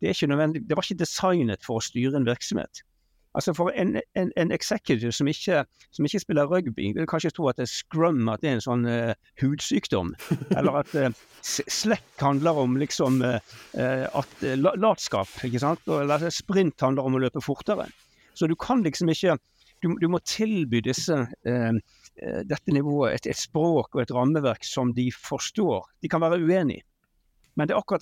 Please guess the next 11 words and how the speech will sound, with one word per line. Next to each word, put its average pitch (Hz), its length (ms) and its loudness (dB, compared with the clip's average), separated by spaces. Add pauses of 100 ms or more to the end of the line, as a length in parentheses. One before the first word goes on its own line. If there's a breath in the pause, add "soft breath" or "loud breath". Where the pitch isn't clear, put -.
det 139 80 -2
Beyond 139 240 2
Budgeting 131 320 0
gjør. 120 240 0
De 139 80 -4
forstår, 170 560 0 (400)
vi 170 80 2
har 175 160 2
språket - 460 -2
deres, - 240 -10 (520 loud breath)
og, - 140 -8